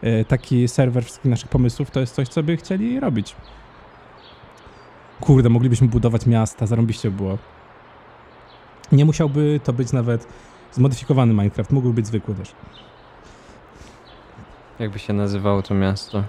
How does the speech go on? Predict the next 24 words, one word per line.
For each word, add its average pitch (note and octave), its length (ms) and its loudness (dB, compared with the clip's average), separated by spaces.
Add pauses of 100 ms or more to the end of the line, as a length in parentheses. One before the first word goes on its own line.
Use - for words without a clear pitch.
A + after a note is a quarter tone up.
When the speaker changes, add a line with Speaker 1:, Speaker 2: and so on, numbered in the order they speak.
(760)
Speaker 1:
Miasto C#3+ 400 4
czy - 100 -12
serwer? G#2+ 380 0 (880)
Speaker 2:
Miasto. G2+ 400 -12 (1700)
Speaker 1:
Moje? C3+ 480 2 (1000)
Speaker 2:
Nie, G2+ 340 -4
Speaker 1:
Moje C#3 180 4
Speaker 2:
no, C3+ 60 2
Speaker 1:
miasto? B2+ 240 -2
Speaker 2:
wszystk-, F3+ 260 -4
wszystkich - 500 -2
naszych A2+ 340 -4
pomysłów. A2 580 -6 (280)
To C3 60 2
jest, B2 140 0
to B2+ 60 2 (120)
Speaker 1:
Aha. - 180 4
Speaker 2:
jest A#2+ 240 0
moje A#2 220 -2
miasto. A2 360 -4 (120)
Weźcie A#2 360 0
Speaker 1:
To C#3 60 4
Speaker 2:
to D3+ 60 4
Speaker 1:
nie, F3 160 4